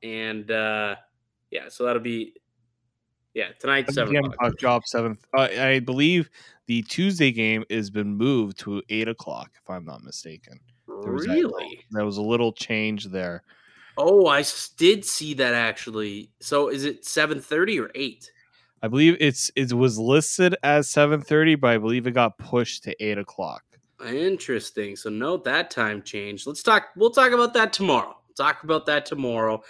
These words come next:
Speaker 1: That's what we got. Uh, so we'll finish up today's podcast. Uh, so thank you all for listening to the show. I'd like to thank you all for listening and supporting.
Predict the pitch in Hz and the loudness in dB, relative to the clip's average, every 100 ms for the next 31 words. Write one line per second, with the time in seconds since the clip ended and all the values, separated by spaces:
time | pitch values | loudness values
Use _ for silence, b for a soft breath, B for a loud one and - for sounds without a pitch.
0 | B B 117 131 135 131 127 120 - - | B B 0 0 0 0 2 2 0 0
1 | 113 110 110 117 113 117 113 b b b | 2 2 0 -4 0 2 2 b b b
2 | b b _ _ _ _ _ _ - 214 | b b _ _ _ _ _ _ 8 8
3 | 220 - 202 - 180 175 165 170 160 165 | 8 6 4 4 4 4 2 2 2 0
4 | 160 151 143 143 - - 135 131 127 123 | -2 -2 0 -4 -8 -6 -2 0 -2 -4
5 | 135 170 180 175 165 151 147 139 139 139 | -4 0 0 2 4 4 2 0 -4 -4
6 | 139 135 123 113 104 - 139 139 135 123 | -4 -4 -6 -10 -10 -4 0 2 0 -2
7 | 123 123 117 127 117 113 117 113 - 110 | -6 -6 -6 -2 -4 -4 -4 -6 -6 -8
8 | 107 - - 147 156 147 | -8 -12 -10 -2 0 0